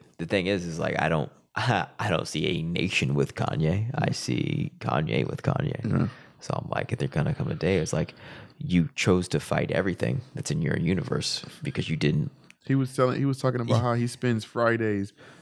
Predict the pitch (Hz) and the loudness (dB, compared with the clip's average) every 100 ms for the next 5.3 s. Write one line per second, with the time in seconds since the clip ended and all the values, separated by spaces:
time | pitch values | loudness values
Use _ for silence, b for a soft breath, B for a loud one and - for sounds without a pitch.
0 | B 92 98 120 120 117 113 107 110 107 | B -4 4 4 4 0 2 0 -2 -2
1 | 98 104 95 101 - - b b b - | 2 2 2 -4 -10 -18 b b b 0
2 | 58 107 B B - - 107 107 - 117 | 0 0 B B -16 0 0 0 -2 0
3 | 104 104 98 107 104 101 98 95 - - | 2 2 2 0 0 2 2 0 -6 0
4 | 101 92 87 95 92 85 85 120 - 92 | 0 2 2 0 0 -2 -2 -4 -6 -4
5 | 95 104 | 0 0